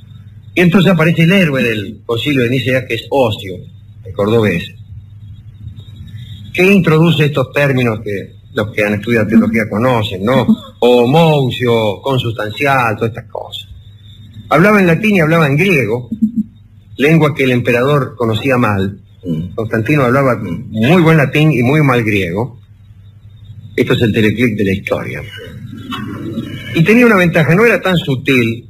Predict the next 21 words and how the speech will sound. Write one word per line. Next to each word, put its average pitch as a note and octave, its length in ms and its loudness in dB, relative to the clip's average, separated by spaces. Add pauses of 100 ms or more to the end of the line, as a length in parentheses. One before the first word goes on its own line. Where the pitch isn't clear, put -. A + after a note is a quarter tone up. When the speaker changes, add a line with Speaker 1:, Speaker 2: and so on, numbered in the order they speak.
Speaker 1:
como B2 200 0
los A2 180 0
orientales. - 920 -6
Por D#3+ 120 2
eso E3+ 100 4
le D3 100 4
gustaba B2 380 0
mucho A2 260 0
a F#2+ 60 -6
Constantino. - 640 -12 (560)
Era A#2+ 60 0
un B2 60 2
tipo C3 220 2
más C3 240 2
llano. A2+ 480 0 (420)
Los E3 200 2
orientales D3 600 2
se A#2+ 160 -2
perdían B2 580 0
en A2 100 0
circunloquios, A2 1080 -2